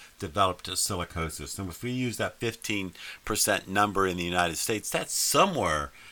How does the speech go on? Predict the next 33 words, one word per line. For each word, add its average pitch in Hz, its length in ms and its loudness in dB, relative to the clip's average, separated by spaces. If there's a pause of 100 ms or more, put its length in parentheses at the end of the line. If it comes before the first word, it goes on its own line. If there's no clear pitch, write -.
(180)
around 95 400 -2
thirteen 107 600 -4
thousand 92 640 2
cases. 98 680 -4 (260)
So 113 320 2
a 104 100 -2
huge, 123 560 0
uh, 85 360 6
a 98 120 0
huge 95 320 -6
number 71 280 -2
of 69 100 -8
cases. 73 400 -6
So 123 140 -4
if - 120 -8
you 117 140 4
know 135 440 6
anyone 104 600 -2 (340)
who 107 140 -6
works 117 340 -2
in 107 60 -4
that 92 180 2
artificial 95 540 0
stone 95 380 -6
industry, 107 580 -4 (300)
please 127 580 0
warn 101 480 4
them 78 200 -2
that 82 180 -6
this 113 240 2
dust - 500 2
is 87 180 -6
extremely, 95 1160 0